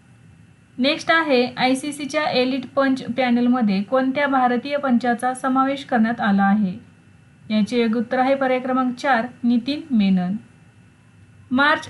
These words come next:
दोन हजार पंचवीसमध्ये आयसीसी एलिट पंच पॅनलमध्ये नितीन मेनन हे एकमेव भारतीय आहेत,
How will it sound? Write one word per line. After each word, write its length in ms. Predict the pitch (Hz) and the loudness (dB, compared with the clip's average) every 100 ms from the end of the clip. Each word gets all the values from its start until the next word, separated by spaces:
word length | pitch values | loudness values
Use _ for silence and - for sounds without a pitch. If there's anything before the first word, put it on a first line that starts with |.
| 233 | 0
दोन 180 | 269 277 | 2 4
हजार 260 | 262 277 | 4 2
पंचवीसमध्ये 720 | 277 262 247 269 269 254 277 | 2 0 0 -2 0 2 2
आयसीसी 540 | - 247 247 285 269 302 | 4 2 0 -8 -10 -6
एलिट 320 | - 254 254 247 | -2 -2 -4 -2
पंच 320 | 254 262 254 | 0 0 -2
पॅनलमध्ये 720 | 262 233 233 233 254 208 196 | 0 2 4 2 2 2 2
नितीन 440 | 214 240 240 285 | 2 0 0 -2
मेनन 400 | 269 269 247 190 | 0 2 4 2
हे 160 | 202 226 | 0 -4
एकमेव 640 | - 240 247 269 277 277 | -2 -2 0 -2 0 -2
भारतीय 380 | 269 262 262 269 | 0 -2 -2 -2
आहेत, 220 | 262 269 | -2 -4